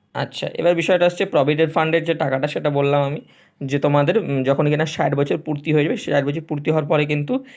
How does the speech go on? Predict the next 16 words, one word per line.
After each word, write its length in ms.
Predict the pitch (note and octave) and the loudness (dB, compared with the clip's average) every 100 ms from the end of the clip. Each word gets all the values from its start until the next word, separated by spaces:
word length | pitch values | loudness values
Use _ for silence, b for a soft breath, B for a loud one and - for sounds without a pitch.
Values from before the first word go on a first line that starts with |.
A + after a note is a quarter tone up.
| B B | B B
সেই 180 | - D#3 | -2 2
প্রভিডেন্ট 400 | D3+ D3 D#3+ E3 | 4 4 2 0
ফান্ডের 280 | D#3 D3 | 0 0
টাকাটা 260 | D3 C3 C3+ | 0 0 2
কিন্তু 320 | C#3+ D3 G3 - | 0 0 -2 -2
পেয়ে 160 | D#3 C3+ | 0 2
যাবে। 160 | B2 | 2
তাহলে 300 | C3 D#3 D#3 - | 0 2 0 0
এখানে 320 | D#3 F#3+ G3 | 0 2 2
তোমাদের 360 | G3 F3 E3+ E3+ | 2 2 2 2
মনে 160 | D#3+ | 4
রাখতে 260 | D#3+ D#3 F3 | 2 2 0
হবে 100 | F3 | 2
যে 120 | F3+ | 0
এখানে 380 | F3+ D3 D#3+ E3+ | 0 2 4 4
কিন্তু 360 | E3+ E3 - | 2 0 -4